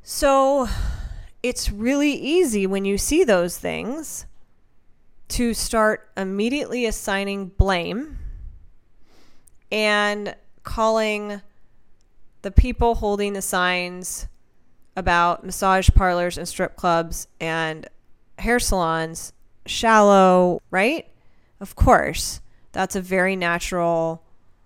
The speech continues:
place to go. And it is a system who created all of the signs that all of the human beings are carrying. It is a system that created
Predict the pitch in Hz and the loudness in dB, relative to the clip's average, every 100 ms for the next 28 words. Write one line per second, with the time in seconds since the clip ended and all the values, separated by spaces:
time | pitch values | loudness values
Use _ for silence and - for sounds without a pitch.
0 | - - - - - - - - 175 170 | -20 -20 -20 -20 -20 -20 -6 -2 -2 -2
1 | - - - 190 180 - 170 180 _ _ | -8 -6 -6 -2 -2 -2 -8 -10 _ _
2 | _ - _ - - - 262 233 165 190 | _ -20 _ -20 -20 -4 2 4 4 0
3 | 370 - - - - - - - - - | -2 -6 -10 -12 -16 -16 -18 -18 -20 -20
4 | - - _ _ - - - - - - | -20 -20 _ _ -20 -20 -20 -20 -20 -20
5 | - - - - 220 233 220 208 - 269 | -20 -20 -20 -2 0 2 0 -2 -2 -4
6 | - 285 285 247 226 - 226 202 196 196 | -2 -2 0 -4 -2 0 0 0 2 2
7 | 185 185 - _ - _ _ _ - _ | 0 -2 -12 _ -20 _ _ _ -20 _
8 | - 202 208 196 196 185 180 - 160 - | 2 6 6 6 2 2 0 2 0 -2
9 | - - - - 185 - 185 180 170 175 | -6 -8 -4 2 2 4 4 6 4 2
10 | - 165 175 165 160 165 170 165 - 165 | 2 0 2 -2 0 0 0 -6 -6 -4
11 | 170 - - - - 180 - - - - | -2 -4 -6 -10 -12 -14 -14 -16 -20 -20
12 | - - - - - - - - 220 214 | -20 -20 -20 -20 -20 -20 -20 -4 4 4
13 | 220 214 - 277 - 294 269 220 - - | 4 2 2 0 2 0 0 -2 -4 -2
14 | 214 202 196 190 185 185 185 | 2 4 4 4 4 2 0